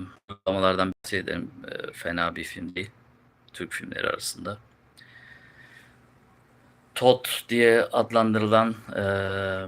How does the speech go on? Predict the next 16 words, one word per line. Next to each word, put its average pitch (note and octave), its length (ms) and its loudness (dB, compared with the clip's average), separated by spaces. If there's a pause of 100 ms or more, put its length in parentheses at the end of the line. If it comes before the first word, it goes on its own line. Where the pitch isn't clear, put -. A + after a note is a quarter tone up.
(120)
Being G#2+ 320 0
Connect'te G#2 520 2
de, A2+ 220 6 (500)
e, F#2 200 -2
Smile G#2 500 2
two G#2+ 300 -4
geldi. F#2+ 500 4 (1000)
E, F2+ 200 -4 (1040)
biraz C3+ 500 0 (520)
Cevher B2+ 680 2 (460)
filmine A#2+ 440 0
benziyor. E2+ 460 -4 (360)
Hani E2+ 260 -8
Demi F2+ 200 0
Moore'un F2 280 -4
oynadığı, F2 480 -4